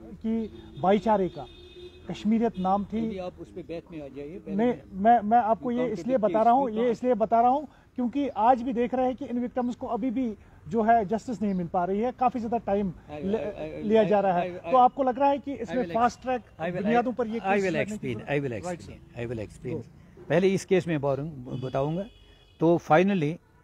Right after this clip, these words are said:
Speaker 2: जब, अ, ज-, ज-, और परसों court ने ये कॉज लिस्ट में निकाला judgment के लिए,
Speaker 1: हम्म।
Speaker 2: तो today we appeared और हमने मुलजमान को सेंट्रल jail से लाया था क्योंकि
Speaker 1: हम्म।
Speaker 2: judgment is to be pronounced in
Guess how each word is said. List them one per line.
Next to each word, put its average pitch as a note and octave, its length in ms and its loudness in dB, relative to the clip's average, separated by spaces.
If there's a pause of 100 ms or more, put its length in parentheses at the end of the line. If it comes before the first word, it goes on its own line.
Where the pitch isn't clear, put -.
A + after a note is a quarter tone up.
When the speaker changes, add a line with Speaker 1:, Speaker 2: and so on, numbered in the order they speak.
Speaker 2:
जब, D3 260 -2
अ, C#3 400 0
ज-, A2+ 360 -10
ज-, D#3 200 2
और D3+ 260 4 (200)
परसों D#3+ 300 2
court D#3 260 0
ने D3+ 220 -2
ये C3+ 200 -2 (160)
कॉज C3+ 200 2
लिस्ट D#3+ 180 -4
में E3+ 80 0
निकाला D3+ 380 2 (440)
judgment C3+ 360 0
के C3 140 -2
लिए, F2+ 240 -8
Speaker 1:
हम्म। E3 260 -8 (300)
Speaker 2:
तो C#3+ 140 0
today D#3 340 -2
we E3 280 0
appeared E3+ 300 2 (220)
और C#3 180 -4
हमने C3+ 400 -4
मुलजमान B2+ 680 -6
को C3 280 -4
सेंट्रल A#2 320 -8
jail B2 140 -4
से B2 140 -8
लाया A#2+ 200 -4
था D3+ 180 -8
क्योंकि D#3 360 -6
Speaker 1:
हम्म। G#2+ 80 -8
Speaker 2:
judgment B2+ 420 -4
is A#2 80 -10
to A#2 80 -8
be B2 160 -8
pronounced A#2+ 380 -8
in A#2 60 -8